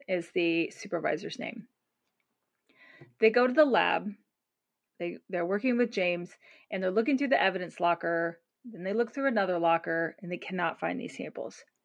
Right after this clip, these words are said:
So they looked at Sonia's desk, thinking maybe she was working on them. They opened a drawer and found what looked like fake cocaine. And when they continued to wor-, look, they found the evidence bags,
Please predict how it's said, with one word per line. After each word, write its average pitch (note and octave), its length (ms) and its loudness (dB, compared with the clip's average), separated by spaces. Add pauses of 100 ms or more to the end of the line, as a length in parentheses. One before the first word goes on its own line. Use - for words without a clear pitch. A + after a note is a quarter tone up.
(540)
So - 200 -4
they F#3+ 140 4
looked A3+ 220 4
at D4 120 2
Sonia's G3+ 420 2
desk, E3+ 340 2
thinking F3 260 -8
maybe F3 220 -4
she - 140 -10
was A3+ 240 -4
working C4+ 300 2
on - 120 -10
them. - 200 -14 (280)
They - 160 -14
opened F3 220 -10
a F3+ 60 -6
drawer D4 340 4
and A3 280 2
found G3+ 340 0 (400)
what - 160 2 (100)
looked B3 440 -4
like E3+ 380 2 (800)
fake A#3+ 280 6
cocaine. - 540 -6 (1120)
And F#3 120 -6
when F#3 120 -4
they F3 100 -4
continued A#3 540 4
to G3+ 120 2
wor-, E3 320 0
look, E3+ 360 2 (200)
they F3 100 -2
found E3 580 -8 (180)
the - 140 -4
evidence E3+ 400 -2
bags, - 480 -8